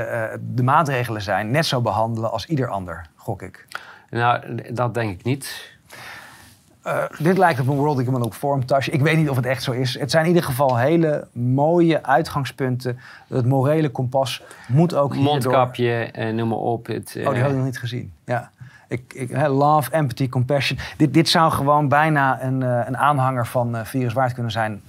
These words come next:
Speaker 1: op het mondkapje na.
Speaker 2: Justitie in handen van gewone mensen is ook een kans. Dat is een, eh, column van, eh, ook weer Jacco Jansen. <clears throat> Eh,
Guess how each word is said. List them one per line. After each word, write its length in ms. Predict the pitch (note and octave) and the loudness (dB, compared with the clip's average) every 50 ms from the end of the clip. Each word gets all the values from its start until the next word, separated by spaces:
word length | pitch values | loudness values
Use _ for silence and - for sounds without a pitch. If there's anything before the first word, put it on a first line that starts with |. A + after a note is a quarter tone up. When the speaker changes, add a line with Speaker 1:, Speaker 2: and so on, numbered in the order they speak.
| - - | -20 -14
Speaker 1:
op 120 | - A#2+ G2+ | -12 -10 -8
het 100 | G#2 G#2+ | -6 -6
mondkapje 440 | A#2 A2+ A2 - A2 - - - - | -4 -6 -4 -6 -8 -8 -8 -10 -12
na. 80 | - - - - - - _ _ - - - - - - - - - - - - - - - - - _ | -16 -18 -20 -20 -20 -20 _ _ -20 -18 -16 -14 -12 -12 -10 -10 -12 -14 -14 -14 -16 -16 -18 -20 -20 _
Speaker 2:
Justitie 600 | - C#3 C3 B2 - - G3+ F3+ - - D#3+ - | -4 -2 -2 -2 -2 -2 -2 -2 -2 -2 -2 0
in 100 | C#3+ C3+ | 0 2
handen 420 | C3 B2+ C#3 D#3 E3+ E3+ D3 C#3 | 2 4 4 4 4 2 0 0
van 180 | B2 - C3+ B2 | 0 0 -2 0
gewone 500 | A#2+ C3 C3 C3 C3 B2+ B2 A#2+ A#2 - - | 0 0 0 2 2 2 0 0 -2 -2 -2
mensen 480 | B2 B2 B2 A#2+ A2+ A#2 - - A#2 - _ | 0 0 0 0 0 -2 -6 -8 -10 -12 _
is 220 | - A#2 - - | -8 -8 -6 -4
ook 160 | - C#3 B2 | -2 -2 -2
een 140 | B2 A#2 G#2 | -2 -2 -2
kans. 260 | - B2 A2 G2 F2+ | 0 -2 -2 -2 -2
Dat 100 | - A2 | -6 -6
is 100 | G2+ F2+ | -6 -6
een, 180 | A2+ A2 G#2+ G#2+ | -6 -6 -4 -4
eh, 60 | G#2 G2+ F#2 | -4 -6 -4
column 340 | - B2 A#2 A#2 A#2 A#2 A2 | -4 -2 -2 0 -2 -2 -4
van, 340 | - - - A2+ A2 G#2 G#2 | -4 -4 -4 -4 -4 -2 -2
eh, 220 | G#2+ G#2 G#2 G2+ G2+ | -2 -2 0 -2 -2
ook 100 | - A#2 | -4 -4
weer 160 | A#2 A#2+ A2+ A2+ | -4 -2 -2 -2
Jacco 360 | A2+ A2+ G#2+ - A2 G#2 G2+ | -2 -2 -4 -4 -4 -2 0
Jansen. 480 | G#2 A2 B2 C#3+ C#3+ B2+ - D3+ D#3 - - - - - - - - - - - - | 0 0 0 0 -2 -4 -6 -6 -8 -8 -14 -20 -20 -20 -20 -20 -20 -20 -20 0 4
<clears throat> 520 | - - - - C4+ - D3+ F#3 C#3+ A2+ G2 G#2+ - - - - | 4 6 8 6 6 6 6 4 2 0 -4 -12 -16 -18 -10 -6
Eh, 280 | B2 A#2+ A2+ A2 G#2+ G#2 | -4 -2 -2 -2 -2 -4